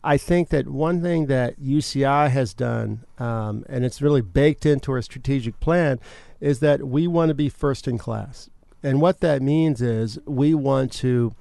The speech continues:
relentlessly, uh, reach out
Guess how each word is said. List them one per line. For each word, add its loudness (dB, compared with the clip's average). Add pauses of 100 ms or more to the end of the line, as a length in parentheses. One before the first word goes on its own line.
(240)
relentlessly, 2 (640)
uh, -2
reach 2
out 0